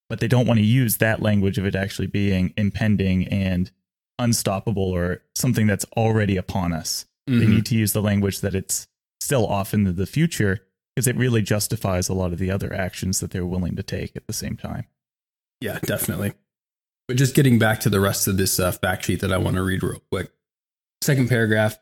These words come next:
Speaker 2: "The American Climate Corps will focus on equity and environmental justice, prioritizing communities traditionally left behind, including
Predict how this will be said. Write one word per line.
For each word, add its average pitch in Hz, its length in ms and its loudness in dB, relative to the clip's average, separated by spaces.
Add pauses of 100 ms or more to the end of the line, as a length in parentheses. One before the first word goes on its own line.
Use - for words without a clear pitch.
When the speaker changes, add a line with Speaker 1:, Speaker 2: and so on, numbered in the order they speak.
(140)
Speaker 2:
"The 123 120 4
American 147 480 4
Climate 123 400 0
Corps 117 260 2
will 110 140 2
focus 120 420 0
on 117 260 2
equity 190 480 2
and 123 140 4
environmental 113 560 2
justice, - 720 -4 (260)
prioritizing 123 680 4
communities 120 640 4
traditionally 160 680 4
left 127 300 0
behind, 90 480 -4 (540)
including 127 640 2